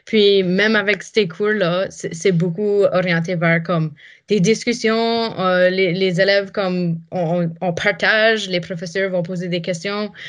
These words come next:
Mais vraiment, les troisième et quatrième années, là, c'est des cours de comme six, <laughs> peut-être dix étudiants, douze étudiants. Euh, ça fait que ça, ça permet d'avoir comme ces échanges-là et ces réflexions-là avec les étudiants et le professeur ou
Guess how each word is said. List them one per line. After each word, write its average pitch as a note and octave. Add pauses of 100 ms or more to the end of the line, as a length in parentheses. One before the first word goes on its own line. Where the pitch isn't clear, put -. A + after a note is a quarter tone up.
(220)
Mais G#3
vraiment, G#3
les F#3
troisième A3
et F#3+
quatrième F3+
années, F3+
là, F3
c'est E3+
des E3+
cours F#3
de F3
comme D#3+ (160)
six, G#3
<laughs> A3
peut-être F3+
dix G3+
étudiants, G#3 (300)
douze B3+
étudiants. C4 (480)
Euh, F#3+
ça A3
fait B3+
que B3+
ça, G#3
ça A3
permet A3+
d'avoir G3
comme G3+
ces F3+
échanges-là F3+
et F#3
ces F3
réflexions-là E3+
avec F3+
les E3+
étudiants E3+
et E3
le E3
professeur E3+
ou D#3+